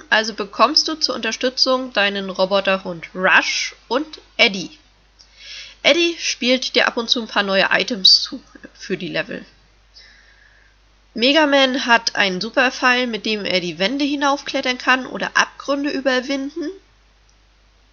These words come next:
Und, ähm, der Megabuster ist in diesem Mega Man-Spiel nicht ganz so nervig gemacht wie im vorigen. Der Megatank füllt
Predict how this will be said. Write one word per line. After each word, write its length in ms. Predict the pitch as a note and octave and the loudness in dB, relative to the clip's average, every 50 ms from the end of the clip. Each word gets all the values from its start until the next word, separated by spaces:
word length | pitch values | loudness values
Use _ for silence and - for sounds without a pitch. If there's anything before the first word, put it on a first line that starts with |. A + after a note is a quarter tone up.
| _ _ - - _ _ _ _ _ | _ _ -20 -20 _ _ _ _ _
Und, 380 | G#3 G#3+ G#3+ G#3+ G#3+ G#3+ - - | -4 -4 -4 -4 -4 -8 -8 -4
ähm, 360 | - G3 G3 G3 G#3 G3+ G3 | -4 -2 -2 -2 -4 -4 -2
der 100 | G3 G3 | -2 0
Megabuster 800 | G#3 G#3 A#3 C4 C4+ C4 B3+ - A3+ A#3+ - - - A3 A3+ A3+ - - - - _ _ | 0 0 0 2 4 2 4 4 2 2 2 2 2 2 0 0 -2 -8 -20 -20 _ _
ist 280 | - A3 - - - - - | -2 0 0 0 0 -2 -6
in 220 | G#3+ G3+ F#3+ F#3 | -6 -6 -6 -6
diesem 640 | - G#3+ A3 A#3+ A3+ C4 A#3 A3+ A3+ A3+ A3 A3 A#3 - _ _ _ _ _ _ _ | -6 -4 -2 -2 -2 -2 -4 -6 -6 -6 -6 -8 -10 -12 _ _ _ _ _ _ _
Mega 440 | A3 G3+ G#3 G#3 G#3 G#3+ G#3 G#3 | -10 -6 -4 -4 -2 0 0 0
Man-Spiel 1080 | G#3 G#3 G3+ G3 G3 G3 G3 G3 F#3+ F#3+ - - - - - - G3+ G3+ G3+ G3+ G3 G3 | 0 0 0 0 0 0 -2 -4 -6 -10 -10 -8 -8 -6 -6 -4 -4 -2 -2 -2 -2 -4
nicht 420 | F#3 F3 F3+ - - - - - | -4 -4 -4 -4 -6 -6 -10 -8
ganz 280 | - E3+ F3 G#3 G#3+ - | -6 -6 -2 0 -2 -2
so 100 | F#3 F#3 | -2 -4
nervig 480 | F#3 F3+ F3+ F3+ F3+ - - - - | -4 -4 -2 -4 -4 -4 -10 -14 -14
gemacht 400 | - F3 F3 E3+ E3+ - - - | -12 -12 -12 -10 -10 -12 -12 -10
wie 80 | A3+ E3+ | -8 -8
im 100 | D#3+ F3+ | -8 -8
vorigen. 540 | - - F#3+ F#3 F3+ F#3+ E3 E3+ E3 F3+ F#3+ - _ _ _ _ _ _ _ _ _ _ _ _ _ _ _ _ _ _ _ _ _ _ _ _ _ - - _ _ _ - | -10 -10 -10 -8 -8 -8 -10 -10 -12 -14 -16 -20 _ _ _ _ _ _ _ _ _ _ _ _ _ _ _ _ _ _ _ _ _ _ _ _ _ -20 -20 _ _ _ 2
Der 100 | A#3 A#3 | 4 4
Megatank 840 | C#4 D4+ C#4+ D4 C4 - - - - - G#3 G#3 A#3+ E4 F#4+ G4+ | 4 6 6 6 4 4 2 -4 -2 4 6 6 6 6 2 -4
füllt 720 | - - - - - C4 B3 B3 B3 - - - - - | -8 -10 -10 -2 0 2 2 2 0 -2 -8 -10 -12 -12